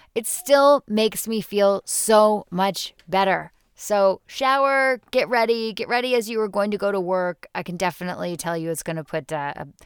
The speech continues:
a bounce in your step. Number seven, talk some sense into yourself. Remind yourself of your privilege,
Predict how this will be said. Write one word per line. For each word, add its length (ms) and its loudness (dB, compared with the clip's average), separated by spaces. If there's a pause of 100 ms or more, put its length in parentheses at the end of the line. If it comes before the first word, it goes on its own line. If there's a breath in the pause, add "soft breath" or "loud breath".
(220 loud breath)
a 100 -10
bounce 420 -4
in 100 -6
your 100 -10
step. 440 -14 (680)
Number 260 -4
seven, 420 -2 (360 loud breath)
talk 240 2
some 180 -6
sense 360 0
into 220 -4
yourself. 680 -8
Remind 460 0
yourself 540 0
of 180 0
your 180 -2
privilege, 720 -2